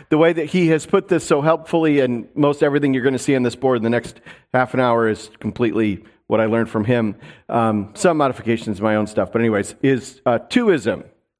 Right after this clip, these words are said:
All right? This is to be contrasted with the worldview of what most of the people that you know who don't know the Lord, what they believe is that the nature of reality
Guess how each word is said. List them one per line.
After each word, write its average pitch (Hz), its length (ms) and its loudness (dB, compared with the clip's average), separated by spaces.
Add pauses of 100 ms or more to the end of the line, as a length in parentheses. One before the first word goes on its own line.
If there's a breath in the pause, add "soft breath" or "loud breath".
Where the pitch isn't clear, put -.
All 131 80 2
right? 151 180 0 (260 loud breath)
This 233 220 0
is 196 80 -4
to 220 100 2
be 185 120 -2
contrasted 175 920 0
with 160 560 0 (1700)
the 139 80 2
worldview 185 560 2
of 151 180 0 (440 loud breath)
what 147 360 2
most 202 380 2
of 185 60 -6
the 180 80 4
people 180 340 -2
that 151 240 2
you 165 220 0
know 160 420 2
who 143 140 -2
don't 151 240 0
know 143 100 2
the 135 120 0
Lord, 131 640 0 (380)
what 135 180 -2
they 139 120 4
believe 147 720 0 (680)
is 139 100 0
that 151 100 0
the 156 100 2
nature 160 460 0
of 135 160 -2
reality 139 840 0